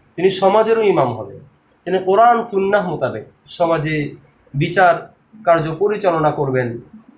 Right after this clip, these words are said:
সমাজের ভালো বিষয়গুলোকে আরও কীভাবে আরও উন্নত করা যায়, সে ব্যবস্থা নেবেন। এবং সমাজের মধ্যে অন্যায়, অশ্লীল,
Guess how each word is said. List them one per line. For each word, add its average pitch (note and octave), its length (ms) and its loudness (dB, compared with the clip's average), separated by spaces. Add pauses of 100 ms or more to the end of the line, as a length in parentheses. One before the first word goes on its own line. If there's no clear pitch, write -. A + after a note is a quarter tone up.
(100)
সমাজের D#3+ 640 0 (300)
ভালো D3 260 0
বিষয়গুলোকে E3 640 0
আরও D3 380 0
কীভাবে D3+ 460 -2 (360)
আরও C3+ 420 0 (220)
উন্নত G#3 340 4
করা F3+ 240 2
যায়, D3 180 -2
সে D#3 180 -6
ব্যবস্থা D#3+ 460 -2
নেবেন। C#3 280 -2
এবং D3+ 200 -4
সমাজের D#3 460 -2
মধ্যে B2+ 540 -4 (400)
অন্যায়, D#3 520 4
অশ্লীল, C#3+ 440 -2